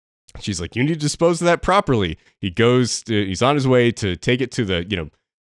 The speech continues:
the public pig crap disposal center. You know, I don't, I don't know how you dispose of pig crap in a safe way.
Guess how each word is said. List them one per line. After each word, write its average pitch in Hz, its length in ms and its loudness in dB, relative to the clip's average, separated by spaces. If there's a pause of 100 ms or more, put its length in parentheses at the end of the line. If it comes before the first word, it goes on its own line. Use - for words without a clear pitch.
(460)
the 104 200 0
public 131 520 -2
pig 127 260 -6
crap 139 300 0
disposal 151 580 -2
center. 170 480 -2
You 147 80 0
know, 110 100 0
I 85 80 -2
don't, 110 140 -2
I 95 80 0
don't 90 140 -6
know 65 80 -10
how 80 80 -10
you 73 160 -10
dispose 76 440 -12
of 76 140 -20
pig 87 180 -6
crap 85 320 -8
in 82 60 -6
a 64 140 -12
safe - 340 -10
way. 73 240 -8